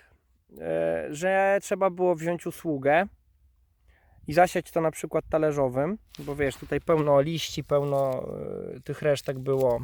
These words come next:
nie wiem, jak to będzie widać, z tych buraków cukrowych. E, natomiast, no, uczę się, tak?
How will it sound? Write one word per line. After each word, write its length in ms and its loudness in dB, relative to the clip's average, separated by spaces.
nie 140 -10
wiem, 140 -8
jak 100 -20
to 100 -10
będzie 240 -8
widać, 260 -8
z 80 -20
tych 120 -12
buraków 380 -4
cukrowych. 560 -4
E, 200 0
natomiast, 840 2
no, 540 6
uczę 360 0
się, 200 -6
tak? 360 -2